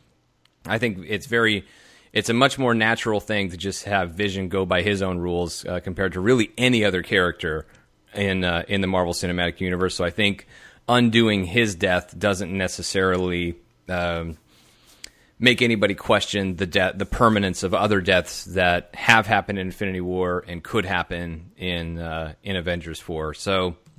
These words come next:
we'll see what happens with, uh, with Vision. But I feel like with, with all the talk about the snap and how the heroes are gonna come back from that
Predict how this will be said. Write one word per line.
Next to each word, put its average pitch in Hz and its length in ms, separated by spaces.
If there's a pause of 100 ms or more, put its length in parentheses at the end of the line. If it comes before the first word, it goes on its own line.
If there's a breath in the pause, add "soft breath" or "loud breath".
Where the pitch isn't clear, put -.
(640)
we'll 123 140
see 135 160
what 117 140
happens 101 440
with, 92 360
uh, 90 360 (160)
with 95 160
Vision. 117 480 (400 loud breath)
But 127 100
I 120 60
feel 190 240
like 165 240
with, 117 260 (920 soft breath)
with 117 160
all 151 140
the 165 80
talk 131 320
about 107 500 (640)
the 110 140
snap 131 600 (140)
and 104 180
how 123 220
the 123 60
heroes 120 320
are 113 40
gonna 110 140
come 104 180
back 95 240
from 98 160
that 92 360